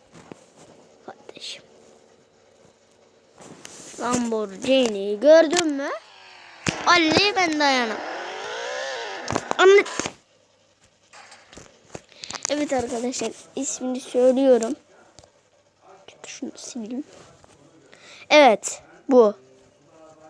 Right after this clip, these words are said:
Bak şu salladım bu. İşte Ka-, Jar Karpanking.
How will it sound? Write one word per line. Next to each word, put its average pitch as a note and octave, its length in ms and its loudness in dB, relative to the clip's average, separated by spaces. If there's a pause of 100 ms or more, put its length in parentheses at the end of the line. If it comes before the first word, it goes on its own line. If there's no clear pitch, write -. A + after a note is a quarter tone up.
(480)
Bak G#3 160 -10
şu A3+ 320 -4
salladım G#3+ 800 -2
bu. G3+ 140 -6 (1300)
İşte A#3 580 0 (600)
Ka-, A3+ 480 0
Jar B3 320 4
Karpanking. G#3+ 880 -2